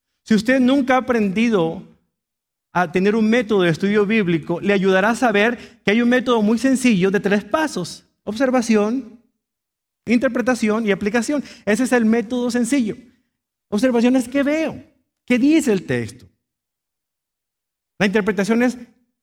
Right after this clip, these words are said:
¿qué significa el texto? Y la aplicación es: bueno, ¿qué hago yo con respecto a lo que significa el texto? Veamos qué dice el texto en este aspecto en particular,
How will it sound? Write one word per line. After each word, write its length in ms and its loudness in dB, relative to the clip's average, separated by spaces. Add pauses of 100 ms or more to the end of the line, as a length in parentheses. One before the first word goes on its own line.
¿qué 100 -20
significa 480 -2
el 100 -2
texto? 300 -10 (920)
Y 100 -4
la 60 0
aplicación 440 -6
es: 140 -6 (200)
bueno, 220 -4 (520)
¿qué 60 -4
hago 180 0
yo 160 0
con 120 -6
respecto 340 -6
a 40 0
lo 100 -4
que 100 -8
significa 380 -2
el 60 -6
texto? 340 -8 (880)
Veamos 360 2
qué 140 0
dice 220 2
el 100 0
texto 460 -2
en 100 -2
este 540 -2
aspecto 400 -6
en 80 -4
particular, 600 -4